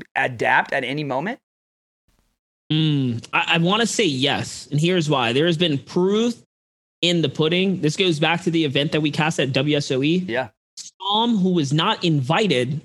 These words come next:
Speaker 2: so he had to battle his way to the final stage,
Speaker 1: Yep.
Speaker 2: literally recognized, "Hey, Boombox is strong. Um,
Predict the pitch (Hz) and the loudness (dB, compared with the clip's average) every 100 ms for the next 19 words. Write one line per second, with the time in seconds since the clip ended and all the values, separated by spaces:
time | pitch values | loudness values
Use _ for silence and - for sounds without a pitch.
0 | _ - 147 139 170 180 180 165 143 127 | _ -2 0 2 2 2 0 0 0 2
1 | 160 214 208 190 143 165 165 - 175 165 | 2 2 2 0 2 0 0 -2 0 0
2 | - 175 185 180 190 190 214 196 156 170 | 0 0 2 0 0 0 0 -4 -2 0
3 | 196 _ - - - _ 214 202 180 165 | 0 _ -4 -4 -10 _ 0 2 2 2
4 | 135 180 190 185 180 175 165 151 170 127 | 2 2 2 2 2 2 0 0 0 0
5 | 123 _ - 131 208 196 190 185 165 - | -4 _ -4 0 2 2 0 -2 -4 -2
6 | 180 175 175 180 185 - _ - 131 120 | 0 2 2 0 -4 -10 _ -2 0 2
7 | 113 | 0